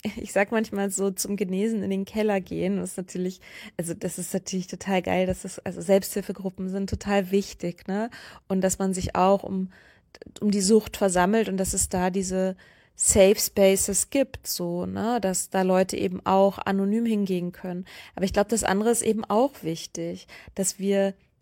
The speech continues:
auch sichtbar sind, mitten in der Stadt. Und dass wir da uns auch miteinander vernetzen und eben nach außen hin auch zeigen, wir sind so vielfältig. Wir, wir wissen das. Sucht hat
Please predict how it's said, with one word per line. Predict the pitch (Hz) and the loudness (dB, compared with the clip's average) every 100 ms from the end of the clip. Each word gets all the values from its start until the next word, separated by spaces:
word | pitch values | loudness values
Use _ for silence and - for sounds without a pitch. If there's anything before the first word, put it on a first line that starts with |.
| _ _ _ | _ _ _
auch | - 185 226 311 392 - - _ _ _ _ _ | 4 6 8 6 2 -10 -20 _ _ _ _ _
sichtbar | - 285 - - - 165 165 | 2 2 2 -6 -6 -4 -6
sind, | 190 165 170 185 - | -6 -8 -8 -8 6
mitten | 247 247 233 | 6 6 -4
in | 220 202 202 | -2 0 2
der | 202 190 | 2 0
Stadt. | - 196 185 - - _ _ _ _ _ _ _ - | -2 -4 -8 -12 -18 _ _ _ _ _ _ _ -2
Und | 190 185 | 0 2
dass | 190 - | 0 0
wir | 196 | -2
da | 185 180 190 | 2 2 2
uns | 196 196 190 | 2 -2 -2
auch | 196 | -2
miteinander | 208 208 202 202 214 | -2 0 0 2 0
vernetzen | 220 262 247 214 - 196 190 | 0 0 0 0 -2 -2 -2
und | - 269 262 | -2 -4 -2
eben | - 208 202 190 | 0 0 0 -2
nach | 190 185 | -4 -2
außen | - 185 190 | 0 0 0
hin | 185 180 | -2 -4
auch | 180 - | -6 -6
zeigen, | - 180 175 175 180 - - - - | -4 -2 -2 -2 -8 -14 -20 -20 -6
wir | 214 | -4
sind | 220 247 | -2 -2
so | 226 240 262 | 0 2 2
vielfältig. | - 269 285 285 - 160 147 - - - - | 0 0 0 -2 -6 -6 -6 -8 -14 -14 -6
Wir, | - 240 - | 0 0 4
wir | 269 | 2
wissen | 247 330 - 196 | 4 0 -2 -4
das. | 165 - - - | -6 -6 -6 2
Sucht | 240 262 - - | 4 4 -4 -8
hat | 208 | -8